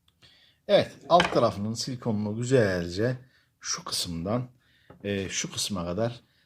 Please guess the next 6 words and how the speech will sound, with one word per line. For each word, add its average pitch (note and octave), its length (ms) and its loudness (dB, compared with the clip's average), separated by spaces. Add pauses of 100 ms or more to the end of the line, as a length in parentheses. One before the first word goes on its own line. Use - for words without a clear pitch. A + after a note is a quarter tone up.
(140)
e, F2+ 320 -6
çektim. - 600 -2 (120)
Dolayısıyla B2+ 680 2
da, B2 220 -2 (580)
e, G#2+ 300 -4
ortaya, A2+ 640 0